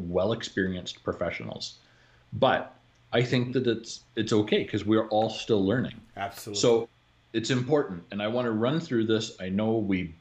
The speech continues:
Speaker 1: beat this poor thing, uh, really right into the ground, and I apologize if you are a repeat listener, but I'm sorry. Uh, preview items go through a process,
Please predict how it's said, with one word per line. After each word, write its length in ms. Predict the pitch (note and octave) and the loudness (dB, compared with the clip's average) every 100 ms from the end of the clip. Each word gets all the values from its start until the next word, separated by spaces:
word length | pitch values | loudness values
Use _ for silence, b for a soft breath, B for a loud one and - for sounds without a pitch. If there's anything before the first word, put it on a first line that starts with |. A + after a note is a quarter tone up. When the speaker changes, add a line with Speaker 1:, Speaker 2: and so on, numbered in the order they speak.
| - | -2
Speaker 1:
beat 300 | A2+ A#2 - | 0 0 0
this 180 | G2 | 0
poor 460 | - - - A#2 B2 | 0 -12 0 4 4
thing, 480 | B2 - F#2+ F#2 F#2+ - | 2 -2 0 0 -2 0
uh, 240 | F2+ F2 F2 | 0 2 2
really 260 | G#2+ A2 | 2 4
right 240 | F#2+ A2 A2+ | 4 4 4
into 240 | G#2 G#2 | 2 0
the 100 | F2+ | -4
ground, 540 | D#2 D#2+ E2 E2+ E2 - | -4 -4 -2 -2 -4 -4
and 240 | F2+ F2 F2 | -4 -2 0
I 100 | A2+ | 2
apologize 840 | B2 G2 G2 F#2+ F2+ F#2+ F#2 F#2+ - | 2 2 2 2 2 4 4 2 0
if 240 | F2+ - | -6 -4
you 160 | F#2+ F#2 | 0 0
are 160 | F2 F2 | 0 0
a 100 | D#2+ | 0
repeat 480 | E2+ F#2 - G2 | 0 0 0 0
listener, 520 | E2+ G#2 - G#2+ G#2 B B B B _ - | 0 0 4 4 4 B B B B _ -8
but 480 | F#2+ G#2 E2+ - - _ - | 2 4 4 0 -12 _ -2
I'm 180 | F2+ | -2
sorry. 480 | F2 - G2 E2+ D#2 - _ _ _ | 0 2 4 4 -2 -10 _ _ _
Uh, 320 | - E2 D#2+ D#2+ - | -2 0 2 0 -6
preview 640 | - A#2+ B2+ G2+ F#2 F#2 - - | 0 2 4 4 4 2 -2 -4
items 580 | F2 E2 D2+ - - - | -2 -2 -6 -10 -12 -2
go 140 | F#2+ | 0
through 200 | F#2 G2 | 2 0
a 20 | |
process, 680 | - - G2 - F#2+ - - | 0 0 0 0 -4 -4 -10